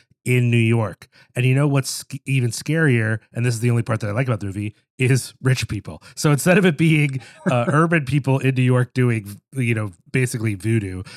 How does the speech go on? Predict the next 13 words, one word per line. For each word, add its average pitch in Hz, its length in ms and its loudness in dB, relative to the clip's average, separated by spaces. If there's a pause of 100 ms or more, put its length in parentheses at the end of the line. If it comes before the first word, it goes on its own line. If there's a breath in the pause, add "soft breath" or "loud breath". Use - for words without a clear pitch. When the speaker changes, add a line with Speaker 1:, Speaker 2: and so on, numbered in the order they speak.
(120)
Speaker 1:
it's 117 180 -2
a 131 60 0
bunch 127 240 0
of 113 80 -2
rich 120 200 -4
people 107 360 -4
and 107 120 -6
they're 104 280 -4
eating 127 240 0
children. 101 480 -4 (240 loud breath)
Side 117 320 -2
note, 110 340 -2
uh, 104 360 -4